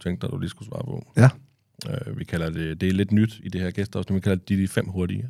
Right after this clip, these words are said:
Speaker 1: Og det
Speaker 2: Ja.
Speaker 1: behøver ikke gå hurtigt, men... Øh,
Speaker 2: Nej, nej.
Speaker 1: hov. Jeg tænker på, øhm,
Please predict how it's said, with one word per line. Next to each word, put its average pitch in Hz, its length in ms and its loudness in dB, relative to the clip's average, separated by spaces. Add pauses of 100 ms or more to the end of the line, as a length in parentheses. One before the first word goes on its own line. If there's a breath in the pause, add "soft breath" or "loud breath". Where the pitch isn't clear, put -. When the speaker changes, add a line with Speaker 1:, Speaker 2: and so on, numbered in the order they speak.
(140)
Speaker 1:
Og - 60 -4
det 123 60 8
Speaker 2:
Ja. 127 60 10
Speaker 1:
behøver 127 200 8
ikke 113 120 2
gå 104 120 2
hurtigt, 110 340 2
men... 98 240 2
Øh, - 80 8
Speaker 2:
Nej, 170 300 10
nej. 170 160 2
Speaker 1:
hov. 104 220 0 (880 soft breath)
Jeg - 60 -12
tænker 110 240 6
på, 113 240 12
øhm, 101 480 4